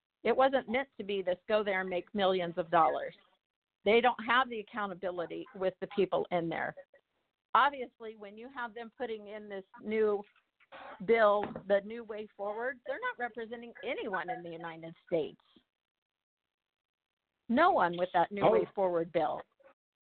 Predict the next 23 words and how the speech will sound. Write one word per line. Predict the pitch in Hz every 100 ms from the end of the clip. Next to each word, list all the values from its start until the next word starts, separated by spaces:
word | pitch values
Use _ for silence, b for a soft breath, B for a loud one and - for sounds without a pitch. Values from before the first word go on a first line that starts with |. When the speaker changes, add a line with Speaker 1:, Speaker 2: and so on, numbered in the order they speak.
| _ _ _ _ _ _ _ _ _ _ _ _ 240
Speaker 1:
And | 254
did | 254
you | 302 359
know | 349
that | 311 302 247
bill | 285
came | 294 277 254
out | 254
on | 254 240
December | 214 - 220 220 247
tenth? | - 220 254
Why | - 240 262
are | 269
we | 240
just | 233 226
now | 214 214 214
hearing | 214 233 214
about | 170 160
it? | 156 180 _ _ _ _ _ _ _ _ _ _ _ _ _ _ _ _ _ _ _ _ _ _ _ _ _ _ _ _ -
Speaker 2:
I | 127
know | 165 139
the | 123
whole, | 165 196